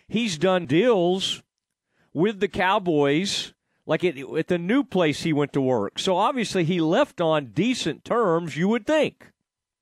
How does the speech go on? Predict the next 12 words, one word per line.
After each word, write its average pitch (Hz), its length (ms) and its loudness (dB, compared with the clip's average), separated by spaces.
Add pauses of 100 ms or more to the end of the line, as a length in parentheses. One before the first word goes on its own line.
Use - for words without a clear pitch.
(1080)
But 185 140 -2
the 196 220 -2
E 294 40 0
S 302 160 0
P 262 180 -4
N 240 100 -2
story 214 380 2
now 190 380 0
identifies 160 880 0
this 175 220 -2
guy 160 220 0
publicly 151 840 0